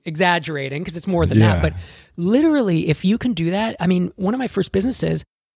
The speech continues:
Speaker 1: I was charging ninety-eight dollars a month for a piece of software. It was one time downloadable, so ninety-eight bucks. I wasn't making enough money from it. So from one month to the next, I just tripled the pricing to two ninety-five. Sold the same amount,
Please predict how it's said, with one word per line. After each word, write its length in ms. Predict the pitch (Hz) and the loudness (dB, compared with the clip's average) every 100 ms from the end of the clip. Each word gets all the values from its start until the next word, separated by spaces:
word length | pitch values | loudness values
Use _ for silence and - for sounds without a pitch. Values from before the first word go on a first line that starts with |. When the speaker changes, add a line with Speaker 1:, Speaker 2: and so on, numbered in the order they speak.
| _ _ - | _ _ 0
Speaker 1:
I 100 | 170 | 2
was 140 | 165 | 4
charging 280 | - 175 156 | 2 2 2
ninety-eight 300 | 151 190 208 | 2 2 0
dollars 240 | 170 170 | 2 0
a 60 | 143 | 0
month 160 | 143 - | -2 -2
for 80 | |
a 40 | 147 | -4
piece 180 | 131 143 | -4 -2
of 60 | |
software. 280 | 127 120 117 | -2 -4 -6
It 80 | 120 | -4
was 20 | |
one 220 | 123 131 | 0 0
time 340 | 131 143 143 131 | 0 -2 -2 -2
downloadable, 480 | 127 127 131 - | -4 -6 -8 -8
so 240 | - - - | -8 -6 -4
ninety-eight 360 | 151 151 156 - | 0 2 2 0
bucks. 240 | - - _ _ _ _ - | -6 -12 _ _ _ _ -12
I 200 | 147 156 147 - | -4 -2 -4 -8
wasn't 340 | 185 180 214 | 0 2 2
making 160 | 196 190 | 2 4
enough 160 | 175 | 4
money 160 | 156 135 | 4 2
from 180 | - 139 | 2 0
it. 140 | - - _ | -2 -6 _
So 220 | - 147 | 0 0
from 180 | - 143 | 2 2
one 160 | 147 190 | 4 4
month 140 | 185 | 2
to 60 | 165 | 2
the 80 | |
next, 240 | 156 147 - | 2 0 -2
I 100 | 143 | -4
just 220 | 131 - | -4 -4
tripled 260 | - 139 131 | -2 -2 -4
the 60 | |
pricing 440 | - 127 - 117 - | -6 -6 -6 -10 -8
to 100 | - | -6
two 240 | 135 - 156 | -6 -2 -2
ninety-five. 540 | 131 117 - - - _ _ _ _ _ _ _ - | -2 -4 -8 -14 -18 _ _ _ _ _ _ _ -6
Sold 240 | - 196 | -2 0
the 40 | 147 | 0
same 200 | 160 131 | 0 0
amount, 260 | 131 123 | -2 -8